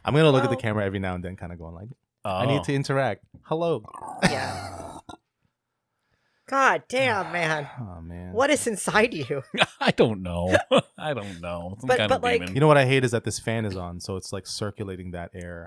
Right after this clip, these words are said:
Speaker 1: around
Speaker 2: Yeah,
Speaker 1: now.
Speaker 2: that's, that's,
Speaker 1: So
Speaker 2: we're all
Speaker 1: it's
Speaker 2: gonna
Speaker 1: probably in my
Speaker 2: experience
Speaker 1: mouth.
Speaker 2: that.
Speaker 1: I'm probably gonna die tomorrow.
Speaker 3: Listen,
Speaker 2: Yeah,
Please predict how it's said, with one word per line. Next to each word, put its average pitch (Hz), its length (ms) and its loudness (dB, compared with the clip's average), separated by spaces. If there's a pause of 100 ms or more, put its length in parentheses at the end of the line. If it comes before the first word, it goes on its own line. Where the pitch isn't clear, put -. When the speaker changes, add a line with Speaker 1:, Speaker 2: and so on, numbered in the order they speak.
Speaker 1:
around 87 160 -10
Speaker 2:
Yeah, 131 80 -2
Speaker 1:
now. 127 60 -2
Speaker 2:
that's, 139 580 -10
that's, 160 340 -6
Speaker 1:
So - 80 -18
Speaker 2:
we're 170 200 2
all 151 140 4
Speaker 1:
it's 143 80 -2
Speaker 2:
gonna 151 60 2
Speaker 1:
probably 135 340 4
in 120 120 2
my 110 100 0
Speaker 2:
experience 117 300 -4
Speaker 1:
mouth. - 140 -20
Speaker 2:
that. 101 60 -10
Speaker 1:
I'm 120 240 -8 (100)
probably 165 280 2
gonna 135 220 0
die 107 260 -2
tomorrow. 82 440 -10
Speaker 3:
Listen, 110 320 6
Speaker 2:
Yeah, - 40 -8